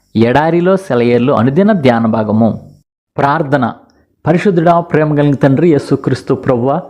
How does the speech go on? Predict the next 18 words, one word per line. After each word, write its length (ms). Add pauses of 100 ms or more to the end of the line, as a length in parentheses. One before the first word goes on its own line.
(560)
దినదినము 580
ఎడారిలో 480
సెలయేర్లు 520
వర్తమానాల 640
ద్వారా 260
ప్రభువా 400 (540)
మమ్మల్ని 540 (140)
ఆత్మీయంగా 880 (240)
అభివృద్ధి 320
కలుగు 360
చేస్తున్న 340
విధానం 500
బట్టి 240
నీకు 220
వందనములు, 320
స్తోత్రం 540
చెల్లించుకుంటున్నాం 560
ప్రభువా. 380